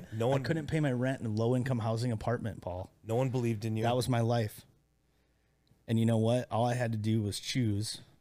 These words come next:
Speaker 2: and commit
Speaker 1: Yeah.
Speaker 2: and be
Speaker 1: It's not
Speaker 2: disciplined.
Speaker 1: easy.
Speaker 2: It's awful, dude.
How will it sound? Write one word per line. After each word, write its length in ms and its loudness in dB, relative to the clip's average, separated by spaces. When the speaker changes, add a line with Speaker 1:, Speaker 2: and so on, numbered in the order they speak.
Speaker 2:
and 180 0
commit 420 0
Speaker 1:
Yeah. 180 -6
Speaker 2:
and 160 2
be 100 2
Speaker 1:
It's 140 -2
not 200 2
Speaker 2:
disciplined. 120 0
Speaker 1:
easy. 300 -2
Speaker 2:
It's 140 -4
awful, 400 0
dude. 360 -2